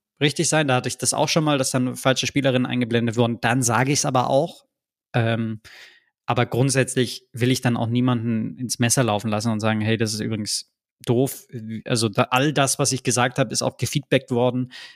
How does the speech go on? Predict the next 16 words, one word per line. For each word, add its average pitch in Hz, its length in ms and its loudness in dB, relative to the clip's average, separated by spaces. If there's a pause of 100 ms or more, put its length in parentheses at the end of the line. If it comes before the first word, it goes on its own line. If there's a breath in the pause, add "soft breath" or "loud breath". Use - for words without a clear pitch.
(120 loud breath)
Ich - 100 -8
hab - 120 -2
das - 380 -2
schon 123 240 2
mehrfach 127 420 0
thematisiert, 120 880 0
ähm, 110 300 -4
auch 110 320 -6
das, - 380 -6
äh, - 40 -14 (480)
bei 123 120 2
meinen 135 200 2
Verantwortlichen, 123 600 0
bei 117 100 4
meinen 120 200 2
Redakteuren, 120 580 0